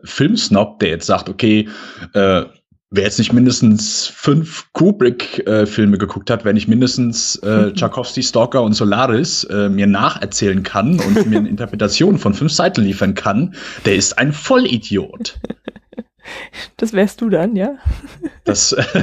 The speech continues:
Speaker 1: <laughs> nein, ich bekomme nur zwei Seiten Handy, da ist
Speaker 2: Ach
Speaker 1: nicht
Speaker 2: so.
Speaker 1: frei, würde ich ganz viele Zs schreiben. Hm?
Speaker 2: <laughs> Na gut.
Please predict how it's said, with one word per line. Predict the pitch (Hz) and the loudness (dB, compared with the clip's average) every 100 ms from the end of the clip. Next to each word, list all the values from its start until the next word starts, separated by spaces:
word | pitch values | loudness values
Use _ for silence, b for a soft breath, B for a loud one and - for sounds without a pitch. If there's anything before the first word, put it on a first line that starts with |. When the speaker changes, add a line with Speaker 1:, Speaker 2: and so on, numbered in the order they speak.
| - | 0
Speaker 1:
<laughs> | 135 - - - | -2 -4 -6 -2
nein, | 104 90 | 0 0
ich | - | -4
bekomme | 101 113 | -4 -2
nur | 104 | -2
zwei | - 98 | 0 -2
Seiten | 95 82 82 87 | -2 -6 -8 -6
Handy, | 87 85 | -4 -2
da | 82 | -2
ist | 95 | 0
Speaker 2:
Ach | |
Speaker 1:
nicht | 208 | 0
Speaker 2:
so. | - | 0
Speaker 1:
frei, | 87 90 | 0 -2
würde | 82 | -4
ich | - - - | -8 -8 -8
ganz | 90 82 | -4 -2
viele | 85 85 | -4 -2
Zs | 92 - | -2 0
schreiben. | - 80 76 78 - | 0 -2 -4 -10 -4
Hm? | 92 98 233 | -2 -2 -6
Speaker 2:
<laughs> | - 233 _ 269 _ _ _ _ _ B B B B B B B B B B B _ _ | -8 -14 _ -14 _ _ _ _ _ B B B B B B B B B B B _ _
Na | 208 226 220 | 2 4 6
gut. | 202 208 - | 4 0 -4